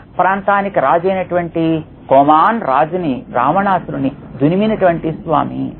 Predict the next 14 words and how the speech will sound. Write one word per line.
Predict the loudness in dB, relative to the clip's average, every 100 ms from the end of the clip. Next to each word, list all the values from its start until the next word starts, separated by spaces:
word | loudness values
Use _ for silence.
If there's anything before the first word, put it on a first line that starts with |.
| -4
అలాంటి | -4 -4 -6
స్వామిని | -6 -6 -4 -4
మేము | -4
పాడుతున్నామమ్మా. | -2 -2 -4 -8 -6 -6 -6 -8 -8 -16 -20 -6
ఇని | -2 -2 -2
తానేటింది | 0 0 0 -2 -6 -8 -10 -8
రాయ్ | -4 -4 -4 -2
అంటూ | 0 2 2 2
ఈవేళ | 0 2 2 2
మన | 0
వాళ్ళు | 0 0 -2 -6 -10 -20 -20 -8
శ్రీరామచంద్రుడి | 2 4 6 6 2 2 0 2
గురించి | 0 0 -4 -4 -4
పాడారు. | -2 -2 -2 -6